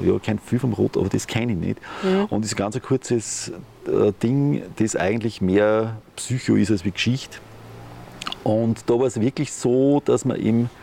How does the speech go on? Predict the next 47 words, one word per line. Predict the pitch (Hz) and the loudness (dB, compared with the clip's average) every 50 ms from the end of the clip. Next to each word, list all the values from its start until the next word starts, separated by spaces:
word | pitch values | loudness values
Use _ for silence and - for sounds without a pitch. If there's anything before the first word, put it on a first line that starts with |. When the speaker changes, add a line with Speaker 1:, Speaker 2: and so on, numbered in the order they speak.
| - - - - - - - - - - - - - | -20 -18 -18 -16 -16 -16 -16 -16 -16 -18 -18 -10 -4
Speaker 1:
äh, | - 101 104 110 113 113 110 110 113 110 - - | -2 0 2 2 2 2 0 0 0 0 0 0
in | 107 | 0
der | 107 107 | 0 2
Stefan | - 120 120 - 139 123 | 2 0 0 2 0 0
hat | 117 | 0
ihm | 120 107 | 2 0
angerufen | 120 131 - 151 147 139 143 | 0 0 2 0 0 0 -2
und | 131 | -4
gesagt, | 131 - 123 | -4 -2 -2
"Willst | 131 139 - - | -2 -2 0 -2
du | 117 | -2
das | 110 - | 0 2
machen?" | 104 95 120 156 156 - 156 135 | 2 4 4 2 0 0 0 0
Und | 127 120 107 | 0 0 0
ich, | 104 104 107 101 - - - | 0 0 0 0 0 -2 -2
"Natürlich, | 101 95 - - 117 135 135 120 - - | -2 -2 0 2 2 2 2 -2 -4 -4
ich | 113 101 | -2 -2
meine, | 101 95 95 90 92 90 - - | 0 0 -2 -2 -4 -8 -6 -2
eine | - 95 | 0 2
Oper | 98 104 - - 117 110 | 2 0 0 0 0 0
ist | 107 104 - 113 | 0 0 -2 -2
irgendwie | 110 104 104 - 110 107 | -2 -2 -2 -2 -4 -2
so | - - 120 | 0 -2 -2
der, | - 107 104 104 101 - - - - - | 0 0 -2 -2 -4 -8 -14 -16 -6 -4
der | 113 98 | -2 -2
Ritterschlag." | 117 123 - - 98 - - 90 101 - - - - - - - - - - - - - - | -2 -2 -2 -4 -4 -2 0 0 0 0 -4 -10 -16 -14 -12 -12 -10 -10 -10 -10 -12 -8 -6
Und, | - - 107 104 107 110 110 117 117 - - - - - - - | -2 -2 0 0 0 -2 -2 -4 -6 -6 -10 -12 -12 -8 -2 0
äh, | |
hab | 110 110 107 101 113 113 113 - - | 2 2 2 0 0 -2 -2 0 0
die | 127 117 | 0 0
Novelle | 120 117 98 101 110 131 127 | 2 2 2 2 2 0 0
gelesen | - 127 123 123 131 127 | 0 0 -2 0 -2 -2
und | 117 | -4
es | 113 104 110 | -4 -6 -6
ist | 98 - | -2 2
losgegangen, | 110 113 - 123 - - 117 107 107 107 | 2 4 4 2 2 0 0 0 0 0
obwohl | 104 - - 113 123 131 | -2 -2 0 0 2 2
ich | 123 | 2
noch | 120 - | 2 2
gar | 117 107 | 2 2
kein | - 113 95 - | 2 0 -2 -2
Libretto | - 110 110 - 95 117 - - 135 | -2 -2 0 2 0 0 0 0 -2
gehabt | - - 82 - - - - | -2 -2 -2 -2 -2 -4 -4
<laughs> | - - - | -2 -2 -4
hab. | 170 - 143 - - - - - - - | -6 -6 -10 -16 -16 -18 -8 -8 -6 -4
Speaker 2:
Mhm. | 196 180 | -2 -2
Speaker 1:
Und, | 220 | -2